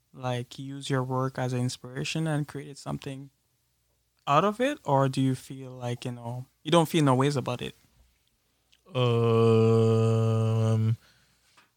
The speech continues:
Speaker 2: I mean, personally, I don't, I don't, I guess it depends on how it's used.
Speaker 1: Okay.
Speaker 2: Like, what do you, okay, like, for instance, I've seen, I've been to, like, a beat battle before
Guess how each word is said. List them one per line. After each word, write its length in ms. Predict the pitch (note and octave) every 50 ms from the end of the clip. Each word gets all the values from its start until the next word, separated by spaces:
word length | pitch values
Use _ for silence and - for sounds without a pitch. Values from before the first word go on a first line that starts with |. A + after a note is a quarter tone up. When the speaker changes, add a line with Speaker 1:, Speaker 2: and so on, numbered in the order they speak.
| _ _ _ _ -
Speaker 2:
I 120 | A#2 A2+
mean, 160 | A2 A2 A2 G#2
personally, 540 | - - - A#2 B2+ C#3+ - - E3+ E3 D3+
I 100 | C3+ A#2+
don't, 220 | A2+ G#2+ G#2+ - - _ _ _ _ _ _ _ _ _ _ _ _ _ _ _ _ _ _ _ _ - - - -
I 140 | C#3 A#2 A#2
don't, 240 | B2 C3+ C3+ - - _ _ _ _ _ _ _ _ _ _ _ _ _ _ _ _ _ _ _
I 80 | - A#2
guess 200 | B2+ D3+ D3 -
it 80 | C#3+ C3
depends 420 | A#2+ A2+ - - B2 A#2+ A2+ A2+
on 100 | A2 G#2+
how 160 | A2 A2+ G#2+ G#2
it's 180 | G2+ - - -
used. 920 | G#2 G2 G2 G2+ A2 A2 G#2+ G2+ G2 G2 G2 G2 G2 G#2 A2 A#2+ C3 - - -
Speaker 1:
Okay. 320 | C#3+ C#3 - C3+ C3 C#3 D#3 -
Speaker 2:
Like, 140 | - G#2+ G#2
what 80 | A2 A#2
do 60 | A#2+
you, 60 | - - - _ _ _ _ _ _ _ _ _ _ _ _ _ _ _ - B2+
okay, 200 | A#2+ - A2+ G2+
like, 200 | G2+ G#2 G#2+ -
for 120 | - B2
instance, 280 | B2 B2+ B2 C3+ B2 A#2
I've 160 | A#2+ A#2 A2+
seen, 320 | - - C#3 C3+ B2+ B2+ - - -
I've 160 | B2 A#2 A#2+
been 160 | C3+ D3+ C#3+
to, 120 | - - C3
like, 180 | B2 A#2+ -
a 40 | A2+ A2
beat 360 | G2 F#2+ G#2+ A#2 A#2+ - -
battle 260 | A#2+ A#2+ B2 B2 B2+
before 520 | A#2+ B2 B2 - - B2+ B2 B2+ C#3+ D3